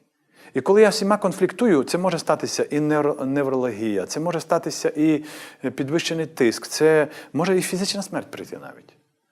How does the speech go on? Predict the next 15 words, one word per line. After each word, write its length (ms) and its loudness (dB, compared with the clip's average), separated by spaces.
Тому 420 -2
я 240 2
раджу 340 0
всім 480 -2
втікати 480 0
від 140 -6
конфліктів, 580 -8
не 100 -2
конфліктувати. 840 -4
Конфлікт, 560 0
як 220 2
правило, 560 2
нічого 840 2
не 180 -4
рішає. 500 -8